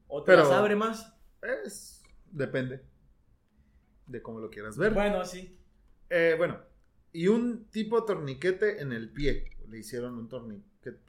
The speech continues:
Speaker 2: me imagino, con una playera,
Speaker 1: Sí,
Speaker 2: ¿no? Con,
Speaker 1: puede
Speaker 2: con
Speaker 1: ser.
Speaker 2: la, con el mismo calcetín.
Speaker 1: Pero igual y no le hicieron ni madres, güey. Estaban tan pedos y, "Sí, güey, te hizo un torniquete a la madre". <laughs>
Speaker 2: Después lo que hicimos fue seguir la peda.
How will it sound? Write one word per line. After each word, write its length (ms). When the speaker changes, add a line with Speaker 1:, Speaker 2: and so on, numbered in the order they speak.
Speaker 2:
me 100
imagino, 320
con 180
una 300
playera, 500
Speaker 1:
Sí, 300
Speaker 2:
¿no? 60
Con, 100
Speaker 1:
puede 160
Speaker 2:
con 160
Speaker 1:
ser. 80
Speaker 2:
la, 60
con 160
el 120
mismo 240
calcetín. 580
Speaker 1:
Pero 100
igual 180
y 40
no 100
le 60
hicieron 300
ni 100
madres, 420
güey. 140
Estaban 380
tan 180
pedos 300
y, 80
"Sí, 280
güey, 220
te 60
hizo 80
un 80
torniquete 580
a 40
la 120
madre". 880
<laughs> 20
Speaker 2:
Después 500
lo 180
que 100
hicimos 360
fue 120
seguir 340
la 200
peda. 440